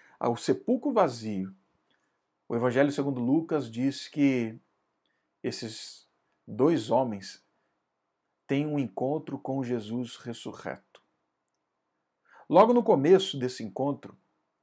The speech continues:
eles não reconhecem que é Jesus ressurreto.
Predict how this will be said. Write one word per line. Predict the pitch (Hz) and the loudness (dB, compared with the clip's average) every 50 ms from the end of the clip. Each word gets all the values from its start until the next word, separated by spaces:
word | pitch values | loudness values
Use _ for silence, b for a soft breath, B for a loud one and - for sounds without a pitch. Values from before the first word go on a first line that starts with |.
| _ _ _ _ _ _ _ _ _ _ _ _ _ | _ _ _ _ _ _ _ _ _ _ _ _ _
eles | - 151 165 180 170 143 | 2 2 4 4 4 2
não | 151 196 233 | 2 2 4
reconhecem | 220 233 208 - 190 143 127 131 151 160 - - - 131 123 113 | 4 2 2 2 0 -2 0 0 -2 -2 -4 -6 -10 -10 -10 -10
que | - - 117 117 | -8 -6 -4 0
é | 123 131 127 123 117 | 2 2 2 2 0
Jesus | 110 131 139 113 95 101 107 139 170 160 139 - - | 0 0 0 0 -2 -2 -2 -2 0 0 -2 -2 -4
ressurreto. | - 123 110 - - 107 90 - 95 95 98 - _ - | -10 -10 -10 -10 -10 -12 -8 -6 -6 -6 -8 -10 _ -20